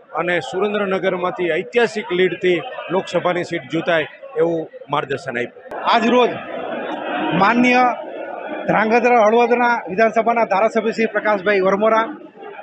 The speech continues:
Speaker 2: અમારા સંગઠનના તમામ હોદ્દેદારો, રાજ્યસભાના પૂર્વ સાંસદ શ્રી શંકરભાઈ વેગડ અને તમામ પત્રકાર મિત્રો, આજે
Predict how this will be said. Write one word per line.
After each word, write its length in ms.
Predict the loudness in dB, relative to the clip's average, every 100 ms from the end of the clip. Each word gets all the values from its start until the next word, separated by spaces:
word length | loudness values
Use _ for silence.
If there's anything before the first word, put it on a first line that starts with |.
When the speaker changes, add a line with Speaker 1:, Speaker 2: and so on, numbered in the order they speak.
| -4
Speaker 2:
અમારા 300 | 0 2 2 0 -8 -20 -8 -2
સંગઠનના 580 | 0 0 0 0 0 0
તમામ 240 | 0 0 2
હોદ્દેદારો, 460 | 2 4 4 4 2 -2 -18 -20 -20 -12 -2
રાજ્યસભાના 640 | 0 0 0 0 2 0 -2
પૂર્વ 240 | 2 2 2
સાંસદ 200 | -4 -6 -6
શ્રી 200 | -2 -2 -2
શંકરભાઈ 500 | -6 -2 0 2 2 2
વેગડ 220 | 2 0 -4 -20 -20 -20 -20 -8
અને 140 | -6 -2
તમામ 280 | 2 4 2 0 -10 _ _ -20 -6 -2
પત્રકાર 420 | 2 2 2 2 0
મિત્રો, 200 | -2 -4
આજે 300 | -2 -2 0